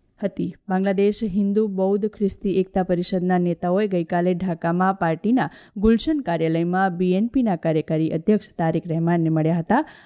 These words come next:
અને ભૂતપૂર્વ વડાપ્રધાન બી એન પી અધ્યક્ષ બેગમ ખાલિદા ઝિયાના અવસાન પર શોક વ્યક્ત કર્યો હતો.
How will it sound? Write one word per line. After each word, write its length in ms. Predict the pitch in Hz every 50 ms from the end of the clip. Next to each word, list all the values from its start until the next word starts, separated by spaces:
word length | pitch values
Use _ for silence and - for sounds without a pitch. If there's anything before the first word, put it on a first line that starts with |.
| -
અને 200 | - - 202 214
ભૂતપૂર્વ 560 | 208 185 208 214 202 - - - 277 302 311 262
વડાપ્રધાન 760 | 190 170 165 165 - 160 160 160 165 185 202 208 214 214
બી 260 | 196 196 185 202 190 185
એન 140 | 185 180 170
પી 180 | 165 175 165
અધ્યક્ષ 400 | 156 160 160 - 233 208 - -
બેગમ 440 | 185 180 175 190 196 196 208 208 214
ખાલિદા 500 | 214 - - 185 170 170 175 170 180 175
ઝિયાના 480 | 180 170 185 175 170 165 160 170 165 156
અવસાન 360 | 160 160 - - 196 196 185
પર 200 | 160 - - - - -
શોક 220 | - 196 160 - -
વ્યક્ત 200 | 147 139 - _
કર્યો 240 | - 160 151 160 151
હતો. 240 | - - - -